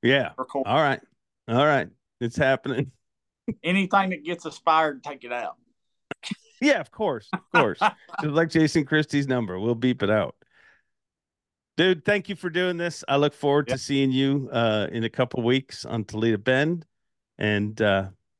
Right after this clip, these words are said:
Speaker 1: thank you.
Speaker 2: Yeah, absolutely, buddy.
Speaker 1: And congratulations.
Speaker 2: Thank you. Thank you.
Speaker 1: Just when I'm thinking my week can't get any better,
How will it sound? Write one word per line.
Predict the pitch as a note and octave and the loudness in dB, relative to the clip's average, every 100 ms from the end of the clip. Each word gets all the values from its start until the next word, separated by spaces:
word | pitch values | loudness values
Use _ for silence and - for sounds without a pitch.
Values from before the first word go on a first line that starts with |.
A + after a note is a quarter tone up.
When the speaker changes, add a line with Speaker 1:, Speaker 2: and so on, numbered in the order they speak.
| _ - | _ -6
Speaker 1:
thank | B2 A#2 | -2 -2
you. | - - _ _ _ _ _ _ _ _ _ | -6 -16 _ _ _ _ _ _ _ _ _
Speaker 2:
Yeah, | A#2 C3+ - - | -2 -2 -2 -6
absolutely, | C3 C3 D3+ C#3 G#2+ | -4 -4 0 -2 -2
buddy. | G#2+ A2 A#2 _ _ _ _ _ _ - | -2 -2 -2 _ _ _ _ _ _ -2
Speaker 1:
And | C#4 C#4 | -2 2
congratulations. | F#4 D#4 D#4+ D#4 B3+ C4 A#3 E3+ - A#2+ E2+ - - _ _ _ _ _ _ - | -2 2 0 0 -2 -4 -2 -4 -8 -16 -16 -20 -20 _ _ _ _ _ _ -2
Speaker 2:
Thank | E3+ C#3+ - | 0 0 -8
you. | G2+ F2+ - _ _ _ _ - | -10 -10 -16 _ _ _ _ -4
Thank | C3 A#2 - | -2 -2 -6
you. | - - _ _ _ _ _ - | -20 -20 _ _ _ _ _ -6
Speaker 1:
Just | G3+ C#4 - | -2 -2 -2
when | G3 D#3+ | -4 0
I'm | B2+ | 0
thinking | A2+ D3+ C3+ C3+ B2+ | -2 -2 -2 -2 -2
my | A#2 G2+ | -2 -2
week | G#2+ B2+ | -4 -6
can't | - A2+ F#2 | -2 -2 -2
get | G2 | -4
any | G2+ G2 | -2 -4
better, | F#2 F3+ F#3 G3 F3+ | -2 0 2 0 -4